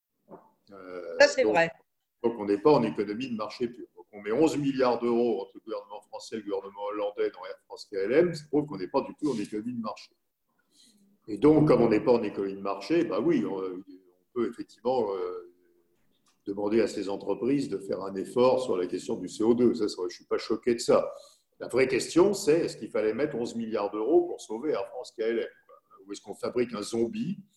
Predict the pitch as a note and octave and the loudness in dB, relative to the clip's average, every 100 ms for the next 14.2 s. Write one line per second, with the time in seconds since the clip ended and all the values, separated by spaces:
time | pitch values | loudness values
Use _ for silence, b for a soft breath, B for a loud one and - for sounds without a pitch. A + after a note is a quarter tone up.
0 | b b b _ _ F#2+ F#2+ F#2 F2 G2+ | b b b _ _ -10 -6 -6 -8 -12
1 | - G2+ G2 F#2+ G2 G#2 - - - G#2 | -4 0 2 2 2 2 0 -2 0 0
2 | - D3 D3 G2+ G2+ G2 G2 G2+ A2+ C#3+ | 2 2 4 2 2 2 0 -2 -2 -4
3 | - G2+ F#2+ A2 G#2+ A2 - - - G#2 | -2 0 0 -4 -4 -4 -6 -14 -14 -14
4 | - E2+ F2 - G#2+ - F#2+ F#2 - - | -14 -12 -12 -10 -12 -14 _ -12 -8 -8
5 | - - B B B B B B _ - | -10 -14 B B B B B B _ 4
6 | C3+ D3 D#3 F3 - B2 A#2+ A2 C#3+ D3 | 6 8 8 6 4 -4 -4 -2 0 0
7 | G#2+ F#2+ F#2 G2+ G#2+ A2 A#2+ A#2+ F#2+ F#2+ | -2 -6 -8 -6 -6 -4 -8 -8 -8 -6
8 | F2 - _ _ _ _ _ - F#2+ G2 | -8 -12 _ _ _ _ _ -8 -6 -4
9 | G2 C#3 C3+ G#2+ F#2 F#2 G#2 G#2+ G#2 F2+ | -2 -2 -2 -4 -6 -6 -4 -2 -2 -4
10 | F2+ F2+ E2+ F#2+ F2+ A2 - G#2 G#2 F#2+ | -8 -12 -10 -8 -6 -4 -2 -2 -2 0
11 | F#2 A2 A#2 G2 F2+ G2 G#2 F#2+ B2+ C3+ | 0 -2 -2 -4 -2 0 0 0 4 4
12 | - G2 F#2+ F2 - C#3+ - A#2 G#2+ G#2+ | 4 2 0 -4 2 2 4 0 2 -2
13 | A2 G#2+ G2+ G2+ G2 G#2 G2 G2 - B2 | -4 -6 -6 -6 -4 -4 -2 -4 -2 -2
14 | D3+ | -2